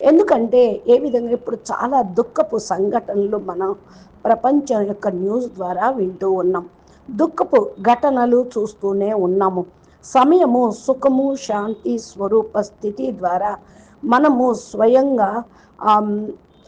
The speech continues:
అందరికీ కూడా సుఖశాంతి యొక్క కిరణాలను ఇవ్వాలి.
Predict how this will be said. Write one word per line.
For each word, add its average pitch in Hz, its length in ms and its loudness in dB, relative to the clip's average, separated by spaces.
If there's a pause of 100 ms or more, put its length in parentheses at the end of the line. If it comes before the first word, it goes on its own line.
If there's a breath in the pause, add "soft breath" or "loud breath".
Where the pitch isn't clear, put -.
(120)
అందరికీ 320 480 4
కూడా 254 240 2
సుఖశాంతి 214 760 -6
యొక్క 202 280 -4
కిరణాలను 202 920 0 (340 loud breath)
ఇవ్వాలి. 180 500 -2